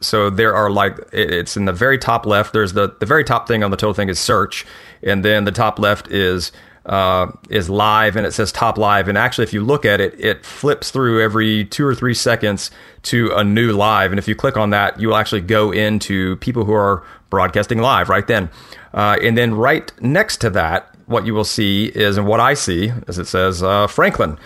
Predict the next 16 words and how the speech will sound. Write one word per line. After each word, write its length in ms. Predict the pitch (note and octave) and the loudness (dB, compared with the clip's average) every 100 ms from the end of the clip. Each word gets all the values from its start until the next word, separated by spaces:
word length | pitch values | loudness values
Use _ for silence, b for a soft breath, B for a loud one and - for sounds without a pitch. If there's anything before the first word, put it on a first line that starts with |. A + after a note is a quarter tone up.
| B B B | B B B
and 100 | G2 | -2
it 40 | |
has 200 | G2 G#2 | 2 2
a 60 | G2+ | 2
little, 440 | G2+ G#2+ G#2 G2+ | 2 2 2 0
you 100 | - | 0
know, 140 | G2+ G2 | 0 2
the 120 | G2 | 0
little, 300 | G2 G2+ G2 | 0 0 2
uh, 300 | F#2+ F#2 F#2 F2+ | 2 2 0 -4
geotag 760 | G2 G#2+ G#2 F#2+ G2+ G2 G2 F#2 - _ _ | -4 0 2 2 0 2 0 -2 -14 _ _
icon, 460 | - G2 G2+ G2 F#2 | -2 0 0 0 0
whatever, 360 | F#2+ F#2+ G2 F2+ B B B | 0 2 0 -4 B B B
uh, 260 | - F#2+ F#2 | -4 0 0
drop 300 | F2 G#2+ - | 0 0 0
pin. 280 | A2+ G2+ G2 | 0 0 0